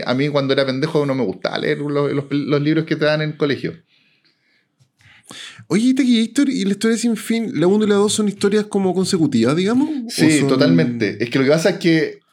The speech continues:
Speaker 1: La historia sin fin uno es la primera mitad del libro.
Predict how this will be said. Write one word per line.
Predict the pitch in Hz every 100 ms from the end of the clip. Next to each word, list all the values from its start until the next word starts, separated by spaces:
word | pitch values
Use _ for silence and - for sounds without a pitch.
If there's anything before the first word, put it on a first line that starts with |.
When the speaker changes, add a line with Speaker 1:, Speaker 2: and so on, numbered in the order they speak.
| _ _ _ _
Speaker 1:
La | 123
historia | 123 156
sin | 165 165
fin | 160 175
uno | 220 196 175 254 - _ _ _
es | 156
la | 165
primera | 160 139 165 196
mitad | 190 190
del | 185
libro. | 185 175 87 80